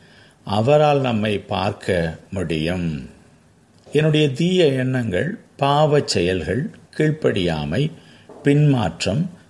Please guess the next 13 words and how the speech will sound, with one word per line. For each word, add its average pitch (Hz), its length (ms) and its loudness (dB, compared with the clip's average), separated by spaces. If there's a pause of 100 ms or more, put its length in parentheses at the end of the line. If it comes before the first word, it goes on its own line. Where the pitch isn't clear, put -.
(140)
அனைத்தையும் 131 840 0 (600)
அறிந்திருந்தும் 147 760 4
அவர் 120 240 2
என்னை 90 420 0 (240)
நேசிக்கிறார் 123 760 0
என்பது 87 540 0 (420)
எத்தனை 170 640 2
அதிசயமானது. 87 1000 0 (1040)
என் 117 220 0
கவலைகள், 101 760 0
கஷ்டங்கள், 87 720 0 (120)
கண்ணீர்கள், 90 600 0 (260)
மனக்கசப்புகள், 104 920 -2